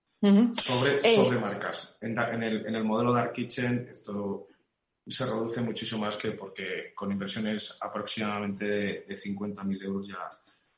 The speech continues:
Speaker 2: ya es factible poder arrancar una, una cocina ciega.
Speaker 1: En sus planes de expansión,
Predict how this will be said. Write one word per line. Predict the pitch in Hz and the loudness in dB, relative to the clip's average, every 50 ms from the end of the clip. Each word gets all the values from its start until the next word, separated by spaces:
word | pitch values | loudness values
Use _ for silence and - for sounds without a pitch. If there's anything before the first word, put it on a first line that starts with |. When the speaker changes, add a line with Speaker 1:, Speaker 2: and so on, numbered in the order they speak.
| _ | _
Speaker 2:
ya | - 104 104 | -10 -8 -6
es | - - | -6 -6
factible | - 98 - - - - 98 92 95 98 | -6 -6 -8 -8 -6 -4 -2 -2 -2 -2
poder | 95 92 90 87 90 | -4 -4 -4 -4 -4
arrancar | 87 87 85 85 82 - - 87 80 80 | -4 -6 -6 -8 -12 -12 -10 -10 -10 -8
una, | 78 76 71 69 67 - - _ _ _ _ _ _ _ - | -10 -12 -12 -14 -14 -14 -16 _ _ _ _ _ _ _ -12
una | 104 98 90 | -10 -8 -8
cocina | - - - - 98 - | -10 -12 -14 -12 -10 -10
ciega. | - - - - - - - - - - - - - _ _ _ _ _ _ _ _ - - - - - - - _ _ _ - - - | -10 -10 -10 -10 -10 -10 -10 -10 -12 -14 -16 -20 -20 _ _ _ _ _ _ _ _ -6 -6 -6 -6 -6 -12 -14 _ _ _ -8 0 4
Speaker 1:
En | 233 226 | 6 8
sus | 220 240 233 | 8 8 8
planes | - 254 262 285 339 339 330 | 8 6 8 8 8 8 6
de | 381 | 6
expansión, | 359 - - 285 269 262 269 - 277 294 339 | 4 4 6 6 6 4 4 0 0 2 2